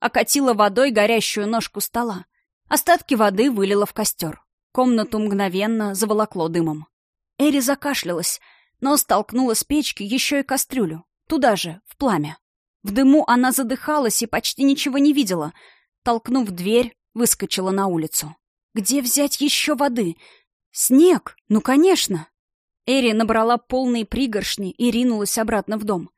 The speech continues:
Присыпала тлеющие угли. Чадящее одеяло схватила и выволокла на улицу, бросила в сугроб.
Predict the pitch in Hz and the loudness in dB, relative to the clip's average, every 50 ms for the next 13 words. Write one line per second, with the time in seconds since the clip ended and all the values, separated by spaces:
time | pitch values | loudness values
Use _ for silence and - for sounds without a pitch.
0 | _ _ _ _ _ _ _ - 302 240 - 285 - - 254 254 254 233 185 156 | _ _ _ _ _ _ _ 0 2 2 2 0 0 0 0 0 0 0 -2 -4
1 | - - 247 247 208 185 170 - - 196 208 - - 233 196 170 175 170 165 165 | -4 -2 0 2 2 2 0 -4 -4 -6 -6 -4 -4 -6 -6 -4 -6 -8 -8 -10
2 | - _ _ _ _ _ _ - 330 311 254 311 349 254 - - 302 262 - - | -14 _ _ _ _ _ _ -2 0 2 4 2 2 2 2 2 2 2 2 2
3 | 240 240 269 254 285 311 302 277 - - - 247 247 - - 320 320 294 285 - | 0 0 2 2 2 2 2 0 0 -2 -2 -2 -2 0 0 0 2 2 0 0
4 | - 269 277 240 302 277 254 262 269 262 - 269 262 269 277 285 277 254 202 170 | 0 0 0 0 -2 -2 -2 -2 -4 -4 -2 0 0 2 2 2 0 0 -2 -4
5 | 170 - - - - - - _ - 220 254 240 202 - - 196 185 190 - - | -4 -6 -6 -8 -8 -12 -16 _ 0 2 2 2 2 0 -2 -4 -6 -4 -4 -4
6 | 254 220 220 196 180 - | -4 -4 -4 -6 -6 -8